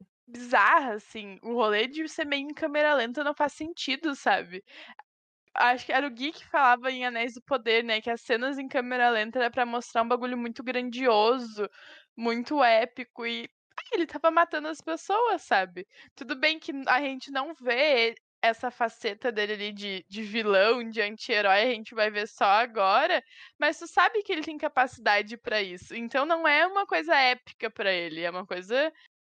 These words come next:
que ele já tá acostumado a fazer há vinte anos, porque tá vivendo na pandemia, entendeu? Então, fica um pouco estranho, assim. Por isso que eu acho que esse episódio é muito anticlimático pra uma season finale. Muito anticlimático.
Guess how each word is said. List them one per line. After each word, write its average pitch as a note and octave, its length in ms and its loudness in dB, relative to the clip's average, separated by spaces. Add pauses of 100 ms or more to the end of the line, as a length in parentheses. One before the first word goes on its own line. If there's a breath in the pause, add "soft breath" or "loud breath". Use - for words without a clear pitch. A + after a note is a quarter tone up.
(140)
que C#4+ 100 -2
ele A3+ 120 -2
já C4+ 140 2
tá D4+ 80 4
acostumado C#4+ 560 0
a F4+ 100 -2
fazer C#4+ 300 -2
há D4 60 2
vinte C4+ 340 -4
anos, B3 240 0
porque D4+ 340 -6 (260)
tá D#4 160 0
vivendo C4+ 360 0 (120)
na C4+ 120 0
pandemia, D#4 640 -4
entendeu? F#3 500 -6 (380 soft breath)
Então, A#3 680 0 (580)
fica D#4+ 280 -6
um E4+ 100 -2
pouco D#4+ 400 -2 (260)
estranho, B3 580 -2
assim. G3 500 -12
Por A#3+ 80 -8
isso C4+ 200 -10
que - 80 -4
eu D#4+ 40 6
acho D4 160 0
que D#4 60 -8
esse D4 140 -12
episódio B3 520 -2
é C#4 40 -4
muito B3 360 -8
anticlimático A3+ 760 -6
pra A3+ 140 -16
uma G3+ 200 -2
season G3+ 320 -12
finale. E3 440 -8
Muito G#3 640 -4
anticlimático. F3 800 -10